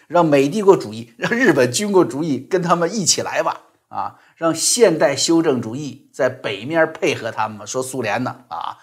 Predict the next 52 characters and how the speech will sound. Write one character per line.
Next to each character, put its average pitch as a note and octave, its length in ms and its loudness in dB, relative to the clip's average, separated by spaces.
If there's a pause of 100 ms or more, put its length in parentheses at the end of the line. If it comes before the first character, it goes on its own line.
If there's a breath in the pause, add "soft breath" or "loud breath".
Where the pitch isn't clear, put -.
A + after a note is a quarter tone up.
(260 soft breath)
最 F#3 120 4
后 F#3 140 8
我 A#2 160 0
们 C3 100 -6
还 F#3+ 200 4
是 G#3 80 4
会 G3+ 160 4
胜 A3+ 260 2
利 A3+ 140 0
的。” E3+ 220 4 (720 soft breath)
伟 E3 260 4
大 F#3 200 4
的 C#3+ 160 2
苏 C#4 380 0
联 D#3 180 6
人 G#2+ 160 -4
民 F2+ 300 -14 (260)
和 - 160 -2
苏 C#4+ 300 0
联 A3 260 6
共 A3 160 0
产 D#3+ 220 4
党 G#2 240 -2 (480)
不 D4 260 6
会 D4 320 6
允 C#3+ 220 2
许 B2+ 160 0
他 D#3+ 220 0
们 D#3+ 120 2
的 C#3 140 4
领 A2 240 -2
导 G#2 180 2
做 C#3 220 0
出 C3+ 160 -6
这 C3+ 120 -2
样 B2 180 2
罪 B2 260 -4
恶 A2 80 -6
的 F2+ 100 -14
决 F#2 200 -20
定。 A#2 200 -20 (1080)
哎， D#3+ 380 4
你 G#2+ 40 -12
看 C#3+ 200 -2
这 C#3 100 -8
陈 A#2+ 260 -6
毅 A#2+ 120 0
说 A#2 200 0
话 A2 340 0
厉 A#2+ 140 -6
害 F#2 140 -6
吧？ D#2+ 220 -10